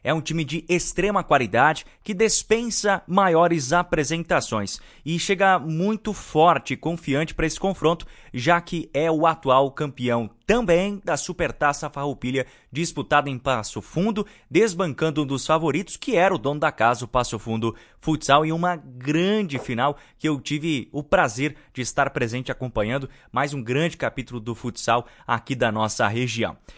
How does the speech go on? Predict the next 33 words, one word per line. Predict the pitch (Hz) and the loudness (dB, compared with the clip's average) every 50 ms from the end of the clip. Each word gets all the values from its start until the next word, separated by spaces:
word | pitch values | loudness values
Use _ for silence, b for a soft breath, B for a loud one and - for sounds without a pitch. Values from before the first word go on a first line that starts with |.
| B B B B | B B B B
E | 196 220 | 0 2
é | 254 | 2
o | 262 240 | 2 2
jogo | 143 - 156 185 214 208 147 120 | 0 -2 -2 0 0 -2 -4 -8
que | 104 - 135 | -10 -10 -8
será | - - 135 147 175 | -6 -4 -2 0 0
de | 180 175 185 | -2 -2 -6
despedida | 123 113 123 202 247 240 - - - 208 147 110 131 165 190 175 190 185 | -4 -2 0 0 0 -2 -4 -6 -6 -8 -6 -6 -4 -4 -2 -2 -2 -2
para | - 180 180 175 165 | 0 0 0 0 0
Marco | 151 135 147 175 196 208 190 - - 202 | 0 2 2 2 2 2 0 -2 -6 -4
Miquelon, | 175 175 190 175 - - 202 175 156 143 143 147 151 151 139 117 - B B B B B | -4 -4 -4 -6 -4 -4 -2 -2 0 2 4 4 4 2 2 -2 -6 B B B B B
o | 123 123 131 | 0 2 4
ala | 160 170 185 185 165 | 4 4 4 0 -2
pivô | - - 165 147 110 107 120 143 170 190 180 | -4 -4 -6 -6 -4 0 2 4 4 4 4
da | 147 120 127 | 2 0 0
equipe | 120 - - 135 - 131 | -2 -2 -4 -6 -8 -6
casquense, | - - 104 92 - - - 156 180 190 180 - - 180 160 B B B B B | -4 -4 -4 -4 -4 -4 -2 -2 -2 -2 -4 -4 -4 -6 -6 B B B B B
o | - 202 220 214 | 0 2 2 0
casquense | - 190 147 123 - - - 151 160 185 185 156 - - 127 113 | 0 -2 -2 -2 -2 -4 -4 -2 -2 -2 -2 -4 -4 -4 -4 -4
Marco | 110 113 120 139 151 151 147 - - 135 120 110 | -4 0 0 2 2 2 0 -2 -4 -4 -4 -2
Miquelon, | 127 143 143 - - 113 104 113 139 175 180 165 B B B B B | -4 -6 -6 -4 -2 -2 0 2 2 2 0 -2 B B B B B
que | - 165 135 | -6 -2 0
vai | 113 147 156 165 | 2 4 2 2
se | - 147 123 | 0 -6 -8
transferir | - 143 156 151 - - 123 139 160 - | -6 -6 -6 -6 -4 -4 -4 -4 -4 -2
para | - 170 170 160 | -2 -2 0 -2
a | 151 | -2
C | - - 180 | -4 -4 -4
B | 165 185 | 0 2
F | 160 135 143 156 175 180 - - - - b b b b b | 4 4 4 4 2 0 -4 -8 -20 -20 b b b b b
de | 143 147 | -8 -8
Carlos | - - 147 147 160 160 160 160 147 120 | -4 0 2 4 4 4 4 0 -2 0
Barbosa | 113 135 127 - 87 87 110 131 160 175 - 202 | 4 4 4 4 4 4 6 6 6 6 2 0